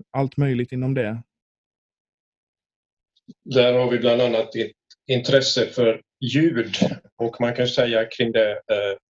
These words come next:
Speaker 2: podden, när det ska göras inspelningar och annat så är du alltid noggrann med ljudet. Det har du med därifrån.
Speaker 1: Ja, o ja, o ja. Ja, eh, eh,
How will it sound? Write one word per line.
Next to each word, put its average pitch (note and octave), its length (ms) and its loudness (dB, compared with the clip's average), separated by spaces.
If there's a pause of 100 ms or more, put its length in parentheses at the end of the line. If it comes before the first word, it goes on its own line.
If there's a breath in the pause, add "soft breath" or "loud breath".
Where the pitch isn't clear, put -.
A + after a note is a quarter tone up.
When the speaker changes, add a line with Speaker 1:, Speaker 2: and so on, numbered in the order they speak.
(340)
Speaker 2:
podden, A2 460 -2 (520)
när G#2 120 -2
det A2+ 80 -2
ska - 160 -2
göras A2 220 0
inspelningar A2 680 -2
och A2+ 160 -4
annat G#2+ 280 -2
så - 120 -6
är G#2 140 -4
du G#2 300 -4
alltid G#2+ 300 -2
noggrann G2 400 -2 (920)
med G#2+ 300 0
ljudet. A2 580 0 (480)
Det A2+ 60 2
har A2+ 140 2
du A2+ 100 -2
med A2 160 2
därifrån. G2 460 -2 (540)
Speaker 1:
Ja, A2+ 240 0
o C#3+ 180 0
ja, G#2+ 340 -4
o B2 160 -2
ja. A2+ 260 -6 (100)
Ja, G#2+ 380 -2
eh, G#2+ 280 -4 (1200 soft breath)
eh, F2+ 220 -6